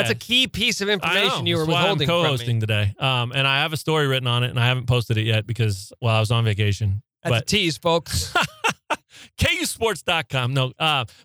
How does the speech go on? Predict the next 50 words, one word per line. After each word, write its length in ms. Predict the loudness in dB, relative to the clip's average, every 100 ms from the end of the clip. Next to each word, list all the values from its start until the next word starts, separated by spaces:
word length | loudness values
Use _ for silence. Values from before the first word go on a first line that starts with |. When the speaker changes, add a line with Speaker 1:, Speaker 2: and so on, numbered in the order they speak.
| -2
Speaker 2:
but 100 | 0
anyway, 320 | 2 2 2
that, 280 | 0 -2 0
like, 220 | -2 -2 _ _ -18 -14
th-, 140 | -10 -2
I 140 | -2
thought 220 | 0 0
that 120 | 0 0
was 100 | -2
pretty 180 | -6 -2
telling, 360 | -2 0 0
right? 280 | 0 -2 -2
And 200 | -4 -2
now, 200 | 0 0
that 200 | 0 0
was 220 | 0 0 0
three 180 | -2
weeks 240 | 0 -2 -2
ago, 260 | 0 0
so, 380 | 0 0 -2 -2 -10 _ -2
or 100 | -2
four 280 | 0 0
weeks 220 | 2 -2 -2
ago, 140 | 0
or 80 | 0
five 300 | 2 2 2
weeks 180 | -2 0
ago. 120 | 0
I 80 | 2
don't 120 | 2
remember 240 | 2 4
when 100 | 2
it 60 | 0
was 180 | 0 0
exactly, 440 | 0 0 0 -2 -4 -14 -20 _
but 80 | -2
it 40 |
was 100 | 2 2
earlier 300 | 2 2 2
this 160 | 0
summer. 340 | 0 -2 0 2
And, 200 | 0 0
and, 300 | 0 0 -4 _ _ _ -2
but 140 | -2
it, 120 | -2 -6
it 280 | -4 -2
made 200 | 0 0
me 120 | 0 -2
feel 280 | 0 0
like, 360 | 2 0 -2 _